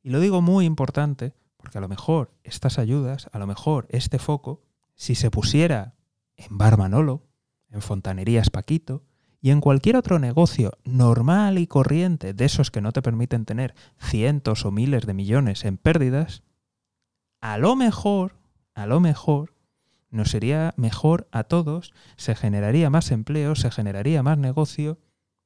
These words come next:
y en general la economía andaría mejor. Así que aprovechamos este capítulo para reflexionar. Y para que, si no podemos tener el foco en la economía real,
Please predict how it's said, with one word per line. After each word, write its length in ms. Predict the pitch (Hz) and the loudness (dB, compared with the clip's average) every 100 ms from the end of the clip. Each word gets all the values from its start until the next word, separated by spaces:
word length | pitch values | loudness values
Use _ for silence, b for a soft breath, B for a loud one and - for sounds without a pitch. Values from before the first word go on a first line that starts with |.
| _ _ _ - | _ _ _ -2
y 120 | 196 | 0
en 100 | 214 | 2
general 480 | 170 131 123 143 123 | 2 2 2 0 0
la 80 | |
economía 580 | 113 107 101 107 135 143 - | -2 -2 -2 -2 -2 -4 -4
andaría 420 | 107 101 101 120 | -4 -4 -4 -4
mejor. 400 | 104 - 92 _ _ _ - | -4 -8 -12 _ _ _ -8
Así 260 | 135 185 | -2 0
que 220 | 175 180 - | 0 -2 0
aprovechamos 640 | 131 123 127 - 190 170 | 0 2 0 0 0 0
este 200 | - 143 | -2 -4
capítulo 600 | 107 123 127 139 165 - - | -2 -2 0 0 0 -6 -8
para 280 | 104 101 98 | -6 -6 -6
reflexionar. 800 | 101 - 98 - 101 95 - _ _ _ _ _ _ _ _ _ _ _ | -6 -4 -6 -4 -6 -6 -12 _ _ _ _ _ _ _ _ _ _ _
Y 100 | 107 | _
para 320 | 151 160 147 | -2 -2 -4
que, 260 | 156 147 | -6 -6
si 380 | - - - 95 | -6 -4 -4 -2
no 220 | 98 127 | 2 2
podemos 380 | 156 151 151 - | 2 2 0 -2
tener 340 | 139 151 147 - | -2 -2 -2 -4
el 220 | 107 95 | -10 -8
foco 380 | - 165 - 101 | 2 2 2 0
en 60 | |
la 60 | 95 | -2
economía 440 | 95 95 98 117 | -4 -4 0 2
real, 440 | 147 135 123 135 | 4 2 2 -2